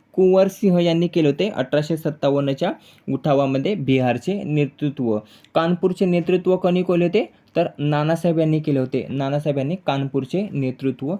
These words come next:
केले होते. पुढचा आहे प्रश्न, समानतेच्या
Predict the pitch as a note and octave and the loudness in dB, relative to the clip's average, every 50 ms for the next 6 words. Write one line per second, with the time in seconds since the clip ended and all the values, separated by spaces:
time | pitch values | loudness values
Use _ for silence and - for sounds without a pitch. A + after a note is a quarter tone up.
0 | - _ - D#3 C#3+ C3+ C3 C3 B2+ A#2+ - A2 G#2+ A2 A2 - _ _ _ _ | -8 _ -4 -2 0 0 -2 -2 -4 -4 -4 -4 -6 -6 -8 -14 _ _ _ _
1 | _ _ _ _ _ _ _ _ _ _ _ _ _ _ _ _ _ _ _ _ | _ _ _ _ _ _ _ _ _ _ _ _ _ _ _ _ _ _ _ _
2 | _ _ _ _ _ _ _ _ _ _ _ _ _ - F3+ F#3 F3+ - G#3+ G#3+ | _ _ _ _ _ _ _ _ _ _ _ _ _ 0 2 2 2 4 2 2
3 | G#3+ A3 G#3+ A3 G#3+ A#3 A3 A3+ G#3+ - - F3+ E3+ F#3 G3 G3+ G#3 G3+ G#3+ G#3 | 2 2 2 0 2 2 0 0 0 0 0 2 2 4 2 2 4 2 2 2
4 | - E3 D#3+ | 2 0 0